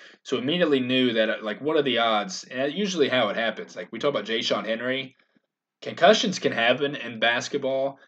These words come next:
He's had, like, three now in the span of two years or so. It's crazy how the irony of him being able to hit his head or do anything to hurt,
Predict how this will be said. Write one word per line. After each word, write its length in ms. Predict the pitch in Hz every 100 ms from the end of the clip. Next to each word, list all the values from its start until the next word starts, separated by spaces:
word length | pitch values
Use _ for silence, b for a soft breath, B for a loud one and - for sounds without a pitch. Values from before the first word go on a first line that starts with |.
| b -
He's 220 | 185 185
had, 160 | 220
like, 160 | 160 107
three 440 | - - 139 143
now 360 | 131 85 71 76
in 80 | 107
the 60 | 104
span 280 | - 135 120
of 100 | 95
two 200 | 143 123
years 320 | 107 127 139
or 60 |
so. 480 | 135 160 147 151 165 _ b b _ -
It's 120 | 107
crazy 360 | - 151 147 143
how 460 | 135 135 127 113 B B -
the 160 | 120
irony 540 | 120 135 135 120 113 104
of 180 | 98
him 240 | - 123 113
being 220 | 110 110
able 220 | 107 101
to 120 | - -
hit 320 | - 139 110
his 180 | 117 -
head 420 | 117 117 110 - B B -
or 80 | 101
do 200 | 120 123
anything 340 | 113 - 110
to 80 | -
hurt, 180 | -